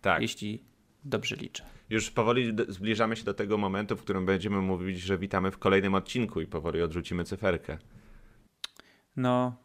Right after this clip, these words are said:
Speaker 2: to jest tak, jak wiesz, jak, y, ty tego nie, nie, ty wiesz przecież, przecież rzucałeś palenie wielokrotnie.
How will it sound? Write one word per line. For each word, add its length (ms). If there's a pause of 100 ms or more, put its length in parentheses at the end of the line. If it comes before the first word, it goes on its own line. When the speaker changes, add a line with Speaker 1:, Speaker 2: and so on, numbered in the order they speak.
(120)
Speaker 2:
to 80
jest 140
tak, 160
jak 140
wiesz, 220
jak, 220
y, 560 (280)
ty 120
tego 200
nie, 280
nie, 220
ty 120
wiesz 200
przecież, 340
przecież 260
rzucałeś 400
palenie 320
wielokrotnie. 640